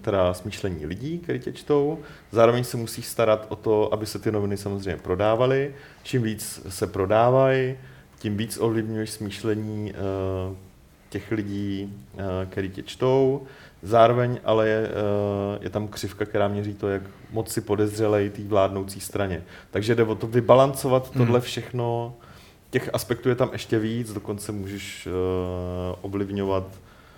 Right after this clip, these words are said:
Speaker 1: vidíš, jak se to v jednotlivých částech prostě toho regionu prodává a tak dále. Je to poměrně komplexní.
Speaker 2: Takže je to strategie,
Speaker 1: Vyšlo
Speaker 2: víš.
Speaker 1: to teďka, je to, je to strategie a je zajímavá, je to přesně tím, čím bylo zajímavý Papers, Please,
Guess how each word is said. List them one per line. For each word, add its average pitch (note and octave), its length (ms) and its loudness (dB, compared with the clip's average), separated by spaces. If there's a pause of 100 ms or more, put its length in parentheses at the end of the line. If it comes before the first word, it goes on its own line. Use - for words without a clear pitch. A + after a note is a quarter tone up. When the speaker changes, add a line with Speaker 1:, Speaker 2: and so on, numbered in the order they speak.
(580)
Speaker 1:
vidíš, A2+ 500 -4
jak A2 160 0
se A#2 100 -4
to A2+ 140 -2
v A2 60 0
jednotlivých G#2 520 0
částech G2+ 520 -4
prostě - 300 -12
toho G#2 220 -2
regionu F#2+ 360 2
prodává G#2+ 680 4
a F2+ 100 0
tak G#2 180 -8
dále. F#2+ 220 2
Je G2+ 40 0
to A2+ 100 -4
poměrně A#2 420 -4
komplexní. G#2+ 580 -4
Speaker 2:
Takže B2+ 200 8
je C3+ 40 10
to B2+ 80 8
strategie, F#2 640 0
Speaker 1:
Vyšlo A#2+ 240 0
Speaker 2:
víš. C#3 40 0
Speaker 1:
to C#3 80 0
teďka, B2+ 300 2
je C3 60 8
to, C3 120 -4 (140)
je C3 100 2
to C3+ 140 -2
strategie C3+ 880 4 (1120)
a G2+ 420 2 (240)
je A#2+ 120 4
zajímavá, A#2 720 6
je C3 120 2
to C3+ 140 -2 (640)
přesně C3+ 360 -2
tím, B2+ 240 -2
čím B2 160 -4
bylo A#2+ 160 2
zajímavý A#2 340 0
Papers, G#2 400 0
Please, A2+ 260 -6